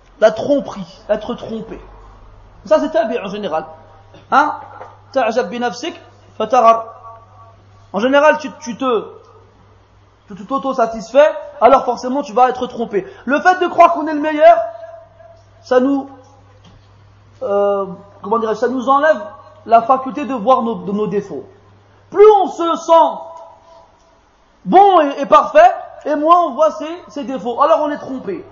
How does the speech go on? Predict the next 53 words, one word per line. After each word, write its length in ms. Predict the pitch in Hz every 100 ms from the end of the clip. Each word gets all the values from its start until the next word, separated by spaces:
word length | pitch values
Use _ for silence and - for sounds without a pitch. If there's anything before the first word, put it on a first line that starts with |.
| - - -
On 100 | 240
est 80 | 302
trompé 300 | 302 294 302
par 180 | 285 247
soi-même. 440 | - 262 240 165 - - - - _ -
Là, 400 | 202 226 165 - - - -
tu 100 | 269
restes 280 | 311 294
en 120 | 294 262
bas, 320 | 262 262 - - - - -
ne 160 | 220 285
va 160 | 262 277
pas, 600 | 302 302 - - - -
n'essaye 280 | - - 269
pas 180 | 294 302
de 100 | 277
faire 240 | 285 262
le, 240 | 262 254 247 - -
le, 200 | 214 247
le 180 | 247 254
super 460 | - 247 277 247 190
da'i, 380 | 247 240 311 320 - _
reste 300 | 185 277 294
en 140 | 285 269
bas 160 | 277 277
avec 200 | 269 254
les 120 | 254
frères, 240 | - 269
comme, 140 | 254 240
parce 140 | -
que 60 | 269
t'es 140 | 254
un 120 | 262 247
frère 240 | 269 254
comme 160 | 247 233
les 100 | 233
autres, 220 | 269 - -
y 40 | 214
a 60 |
pas 160 | 220 285
de 60 | 214
différence 460 | - 254 262 254
devant, 340 | - 240 247 254
derrière, 460 | 220 240 240 254 247
assis 400 | 254 254 262 262
sur 200 | 254 233
une 80 | 233
chaise 220 | 254 254
ou 40 |
bien 140 | 208 233
assis 180 | 226
par 220 | 185 - -
terre, 200 | 262